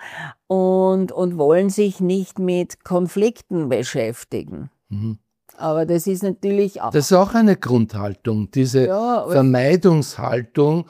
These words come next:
Speaker 1: Ja.
Speaker 2: löst ja, <clears throat> und ich, ich finde wirklich, da,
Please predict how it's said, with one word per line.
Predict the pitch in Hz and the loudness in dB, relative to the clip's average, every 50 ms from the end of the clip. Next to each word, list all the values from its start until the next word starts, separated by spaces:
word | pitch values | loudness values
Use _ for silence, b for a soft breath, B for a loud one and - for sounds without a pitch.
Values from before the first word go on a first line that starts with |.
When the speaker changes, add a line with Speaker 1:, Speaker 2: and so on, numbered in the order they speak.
| _ | _
Speaker 1:
Ja. | - 180 185 180 170 180 185 196 226 226 220 | -8 -6 -6 -4 -4 -4 -4 -4 -4 -6 -4
Speaker 2:
löst | - - 127 135 135 139 143 156 165 - - - - | 0 2 4 6 6 6 4 4 2 0 -4 -8 -4
ja, | 147 139 143 143 139 - _ _ _ _ - _ | -2 0 2 2 0 -2 _ _ _ _ -20 _
<clears throat> | - - - - 208 247 185 156 - | -18 -10 -4 -2 0 2 2 0 0
und | - 135 135 | -2 0 2
ich, | 147 147 - - _ _ _ _ b b b b b | 2 2 0 -2 _ _ _ _ b b b b b
ich | b 131 - | b -10 -4
finde | - 170 160 175 143 156 | 0 2 2 2 4 2
wirklich, | 190 220 220 - 196 160 - - - | 2 2 0 -2 -4 -4 -4 -4 -4
da, | 143 127 131 135 156 175 190 190 | -2 0 2 2 2 2 0 -4